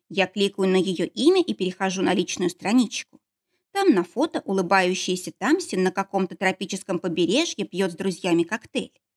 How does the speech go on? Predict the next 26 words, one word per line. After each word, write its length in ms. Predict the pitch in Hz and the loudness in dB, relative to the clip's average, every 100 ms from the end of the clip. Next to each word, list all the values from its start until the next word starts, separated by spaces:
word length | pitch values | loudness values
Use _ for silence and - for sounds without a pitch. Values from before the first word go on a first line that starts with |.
| _ _ _ - | _ _ _ -4
Мне 280 | 190 180 175 | 2 2 2
становится 500 | 180 170 160 - 196 | 2 2 0 -2 4
неуютно, 640 | 302 403 254 - - - _ _ _ | 4 6 2 -2 -10 -12 _ _ _
когда 300 | 196 185 180 | -6 -2 -2
в 40 | 180 | -2
статусе 540 | - 262 - 320 202 | -2 -2 0 -4 -2
я 160 | 190 185 | 0 2
вижу 240 | 185 185 | 0 0
«не 160 | 175 220 | 0 2
замужем». 500 | 240 160 160 - - _ _ _ _ _ - | 0 0 -2 -8 -12 _ _ _ _ _ -4
Пролистывая 640 | 302 339 381 - 180 175 | 2 2 0 -2 0 0
вниз, 400 | 160 180 294 - _ _ - | 2 0 -2 -10 _ _ -6
я 200 | 190 202 | 0 0
обращаю 480 | 196 202 - 196 190 | 2 -2 0 0 2
внимание 440 | 196 196 196 185 | 2 2 2 4
на 140 | 175 | 2
то, 240 | 170 214 370 | 0 -2 -4
что 180 | - 208 | -4 -4
в 40 | |
друзьях 420 | 175 208 196 196 - | 0 0 2 -2 -2
у 80 | 196 | -2
неё 180 | 196 | -2
все 240 | 196 - 190 | -4 -2 0
мои 160 | 185 | 2
школьные 400 | 196 - 190 185 | 0 -4 -2 0
подруги. 640 | 180 254 302 214 - - | 0 0 2 0 -2 -14